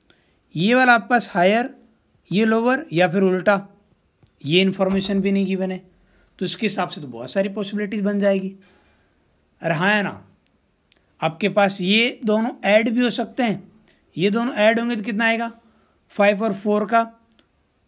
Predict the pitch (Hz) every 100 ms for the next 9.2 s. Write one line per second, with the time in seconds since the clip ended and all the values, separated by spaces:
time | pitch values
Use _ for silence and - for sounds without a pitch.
0 | _ 147 185 254 254 - _ _ - 180
1 | 214 190 - 165 202 208 - 180 185 202
2 | 220 202 208 196 170 165 220 214 202 214
3 | 202 220 202 202 208 208 196 - _ _
4 | _ _ _ _ - 147 175 226 226 226
5 | 214 214 208 196 196 - 208 196 - _
6 | _ _ _ _ _ _ _ - _ _
7 | _ 208 226 214 - - _ _ _ -
8 | - - - 175 214 214 226 202 214 208
9 | 220